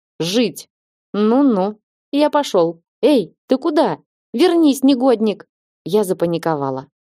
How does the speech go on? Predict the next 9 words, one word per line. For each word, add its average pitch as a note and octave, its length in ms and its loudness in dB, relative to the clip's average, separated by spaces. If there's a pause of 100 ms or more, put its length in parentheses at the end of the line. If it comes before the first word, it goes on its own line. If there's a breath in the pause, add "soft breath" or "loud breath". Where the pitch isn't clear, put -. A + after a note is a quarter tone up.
(140)
Без C4+ 220 0
друга B3 360 0
будет G#3+ 300 -2
совсем A#3+ 460 -2
тошно. C#3+ 500 -6 (260)
Здесь G3+ 300 0
доверия F#3 540 2
нет F3 260 -4
никому. G#3 600 -2